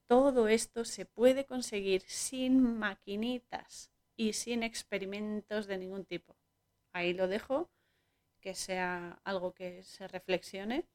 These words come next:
y que se, que se practique, ¿no? Eh, porque todo es un entrenamiento. Igual que vas al gimnasio, hay que entrenar también la mente,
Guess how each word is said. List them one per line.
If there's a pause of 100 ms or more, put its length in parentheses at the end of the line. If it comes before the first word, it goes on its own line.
(600)
y
que
se, (260)
que
se
practique,
¿no?
Eh, (160)
porque
todo
es
un
entrenamiento.
Igual
que
vas
al
gimnasio, (500)
hay
que
entrenar
también
la
mente,